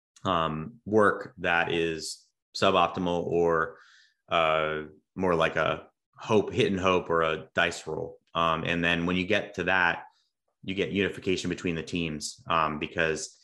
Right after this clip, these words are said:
they all then wanna contribute. If y-, you know, everybody wants to jump on the bus when, you know, it's super successful.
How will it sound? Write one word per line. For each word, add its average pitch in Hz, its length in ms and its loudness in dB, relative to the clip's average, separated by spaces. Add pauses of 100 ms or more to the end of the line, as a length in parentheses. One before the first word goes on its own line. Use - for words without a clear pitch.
(240)
they 92 140 2
all 92 340 2
then 82 300 -2
wanna 85 180 -2
contribute. 92 580 -4
If - 120 -6
y-, - 120 -8
you 147 220 -2
know, 127 80 4
everybody 165 340 4
wants 101 220 0
to 92 60 -6
jump 101 260 -2
on 92 160 2
the 82 80 -2
bus - 560 -2 (440)
when, 92 600 0 (880)
you 110 60 -4
know, 101 120 0
it's - 320 -4
super 127 260 2
successful. - 760 -6